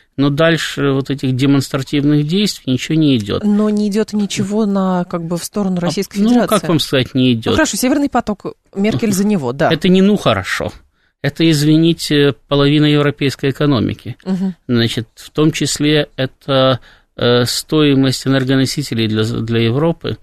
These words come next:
Speaker 1: а, следовательно, возможность ев-, для Европы конкурировать с Соединенными Штатами. То есть, если Северного потока не будет, если Соединенные Штаты смогут перевести Европу полностью на свой газ,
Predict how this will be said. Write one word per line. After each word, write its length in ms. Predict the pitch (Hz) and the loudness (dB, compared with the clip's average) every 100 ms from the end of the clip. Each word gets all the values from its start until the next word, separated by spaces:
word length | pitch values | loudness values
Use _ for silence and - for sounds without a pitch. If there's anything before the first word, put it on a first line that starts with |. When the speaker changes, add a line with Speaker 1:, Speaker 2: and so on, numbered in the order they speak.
| - - _ - | -16 -20 _ -8
Speaker 1:
а, 140 | 117 | -6
следовательно, 640 | - 147 143 139 131 131 | -2 0 2 0 0 0
возможность 680 | 120 127 127 139 127 123 - 127 | 0 2 2 2 0 -2 -4 -6
ев-, 180 | 117 | -6
для 200 | 131 123 | -2 0
Европы 320 | 123 147 143 123 | 0 0 -2 -4
конкурировать 840 | - 135 - 135 139 139 127 117 | -2 -2 0 -2 0 0 0 -4
с 40 | |
Соединенными 520 | - 117 123 117 117 | -6 -4 -2 -2 -2
Штатами. 460 | 113 - 104 - - | -4 -6 -8 -10 -20
То 500 | _ _ _ _ - | _ _ _ _ -6
есть, 100 | 131 | -2
если 140 | 156 | 0
Северного 460 | 156 - 165 151 156 | -2 0 0 2 0
потока 480 | - 151 160 135 151 | -2 -6 -6 -2 2
не 140 | 156 | 2
будет, 440 | 151 196 165 - - _ _ _ _ _ _ _ _ - | 2 0 -2 -6 -10 _ _ _ _ _ _ _ _ -4
если 220 | 131 143 | -2 0
Соединенные 640 | 139 147 139 151 143 143 135 | 0 0 2 2 2 2 0
Штаты 320 | - 143 139 | -2 -2 -2
смогут 480 | - 143 135 123 - _ _ - | 0 0 0 -2 -6 _ _ -4
перевести 560 | 131 135 135 - 139 | 0 2 0 -4 -2
Европу 400 | 127 131 127 117 | 0 0 -2 -4
полностью 500 | 113 139 120 107 - | -6 -2 -2 -2 -4
на 40 | 113 | -6
свой 280 | - 135 | -4 -4
газ, 320 | 143 185 190 | -2 -2 -4